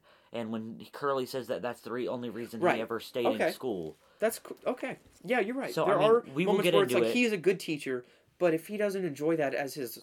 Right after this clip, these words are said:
Speaker 2: livelihood, then he shouldn't do it. But with that said, unless you have something to
Speaker 1: No,
Speaker 2: respond to
Speaker 1: we'll
Speaker 2: that.
Speaker 1: get
Speaker 2: Okay.
Speaker 1: into that later.
Speaker 2: But we'll get into that. Uh, we already talked a lot, but we're going to go ahead and cut this to the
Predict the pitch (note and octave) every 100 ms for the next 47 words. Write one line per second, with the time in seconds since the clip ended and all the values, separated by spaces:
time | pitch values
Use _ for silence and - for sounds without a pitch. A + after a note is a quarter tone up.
0 | _ A#2 C#3 E3+ C3 B2 B2 A2 A2+ A#2
1 | - C#3 A#2+ F#2+ - - - _ _ A#2+
2 | A2+ _ D3+ A3 A3 E3 - E2+ - _
3 | _ _ _ _ _ - C3+ C#3 C3+ C#3+
4 | A#2+ A2 C#3+ G2+ F#2 C#3 - C#3+ A#2+ A2+
5 | G2 G2 A#2+ D#3 D#3+ F#3 F3 F3+ E3+ E3
6 | - C#3 C#3 D#3+ D#3+ D3+ C3+ - B2+ C#3+
7 | D3 D3 C#3+ C#3+ D3+ D3 C#3+ C#3 - B2
8 | A#2 B2+ F#3 C#3 E3+ D3+ - E3 D3+ C3
9 | C3+ C3